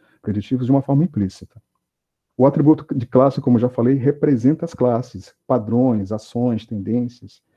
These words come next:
Ah, e essa classe, o valor do atributo classe, é obtido por meio do feedback do usuário, né? Ou seja, o, o supervisor, ele, quando ele tá a-, alimentando a base de conhecimento, vamos supor, ah,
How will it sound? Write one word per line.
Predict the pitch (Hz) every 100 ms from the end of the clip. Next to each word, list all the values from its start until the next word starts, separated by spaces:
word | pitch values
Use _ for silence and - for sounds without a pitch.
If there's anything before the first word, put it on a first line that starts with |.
| _ _ _ _ _
Ah, | - 107 110 110 110 110 104 -
e | 131 117 120
essa | 143 - 135
classe, | - 127 170 185 - - 101 107
o | 107
valor | 113 113
do | 117
atributo | 117 107 -
classe, | - 123 143 - -
é | 120
obtido | 123 - 135
por | 143 120
meio | 120 135
do |
feedback | 131 135 127 123 131 135
do |
usuário, | 143 151 120 113 110 104 - _ _ _ _ _ _ -
né? | 120 165 _ _ - -
Ou | -
seja, | 120 101 127
o, | 120 117
o |
supervisor, | - 143 156 147 151 113 104 139 131 101 -
ele, | 107 117
quando | - 127
ele | 135 123 113
tá | - 123 107
a-, | - 110 113
alimentando | 120 120 107 - 104 101 95 92 _ _ -
a | 101
base | 107 101
de | 104
conhecimento, | - 107 - 104 123 185 - 104
vamos | 117 139
supor, | - - 107 104
ah, | 135 117